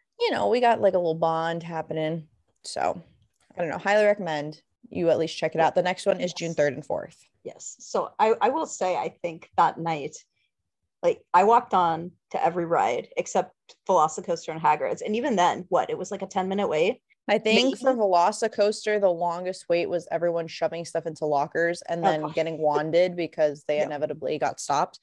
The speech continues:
Speaker 1: And then Hagrid's was probably the longest wait, which still wasn't, it
Speaker 2: No.
Speaker 1: really wasn't that
Speaker 2: Oh my
Speaker 1: long.
Speaker 2: God,
Speaker 1: And
Speaker 2: no.
Speaker 1: the nighttime views on these
Speaker 2: Oh.
Speaker 1: rides.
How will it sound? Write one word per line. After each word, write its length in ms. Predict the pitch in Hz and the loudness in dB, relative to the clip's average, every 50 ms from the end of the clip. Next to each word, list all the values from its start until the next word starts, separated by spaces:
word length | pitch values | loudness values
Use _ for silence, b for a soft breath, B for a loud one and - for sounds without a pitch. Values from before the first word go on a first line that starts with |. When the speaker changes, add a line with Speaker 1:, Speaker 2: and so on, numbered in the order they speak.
| B B B B B B B B B B - | B B B B B B B B B B -2
Speaker 1:
And 200 | 180 185 190 185 | -2 0 0 0
then 500 | 180 175 175 170 170 170 170 170 165 160 | -2 0 0 0 -2 -2 -2 -2 -4 -6
Hagrid's 800 | - - 175 175 170 175 180 175 180 170 165 147 147 147 139 - | -6 -8 -6 -4 0 2 2 2 2 0 -2 -2 -2 -4 -4 -8
was 100 | 160 - | -14 -10
probably 280 | _ 143 135 135 123 95 | _ -6 -4 -4 -4 -6
the 60 | - - | -6 -10
longest 400 | 73 82 131 - - - - - | -14 -14 -16 -16 -16 -18 -10 -8
wait, 280 | - 95 82 - - _ _ _ _ _ | -6 -6 -6 -8 -12 _ _ _ _ _
which 380 | - 190 185 180 180 - - - - _ | 2 2 2 2 0 -4 -10 -12 -14 _
still 360 | - - - 180 170 160 147 | -20 -6 -2 2 2 2 2
wasn't, 420 | 147 - - 151 160 175 - - - _ _ | 0 -4 -6 -8 -8 -12 -16 -18 -20 _ _
it 160 | - - 156 - | -4 -2 -2 -2
Speaker 2:
No. 120 | 170 - | -2 -2
Speaker 1:
really 240 | - 156 151 143 139 | -2 0 0 0 0
wasn't 260 | 127 - - - - | 0 -2 -2 -2 -4
that 120 | - - - - | -4 -4 -4 -4
Speaker 2:
Oh 60 | 170 | -6
my 40 | - | -6
Speaker 1:
long. 80 | - - | -6 -8
Speaker 2:
God, 140 | - - - | -10 -8 -4
Speaker 1:
And 140 | 180 180 185 | -4 -4 -2
Speaker 2:
no. 60 | 175 | -2
Speaker 1:
the 80 | 165 165 | -4 -4
nighttime 920 | 170 170 170 175 175 185 214 226 - - - 269 269 262 269 277 277 277 | -2 -2 0 2 2 2 2 0 0 -2 0 2 4 4 4 4 4 2
views 840 | 262 285 285 285 294 294 302 302 311 311 311 320 330 - - - - - _ _ - | 2 2 2 2 2 2 2 2 0 0 0 -2 -4 -6 -10 -12 -14 -16 _ _ -4
on 180 | 175 170 175 | -4 -2 -2
these 240 | 175 185 196 202 - | -2 -2 -2 -2 0
Speaker 2:
Oh. 40 | 185 | 2
Speaker 1:
rides. 600 | 175 147 127 - 50 50 - - - - - - | 4 4 4 2 0 -4 -8 -12 -16 -20 -20 -20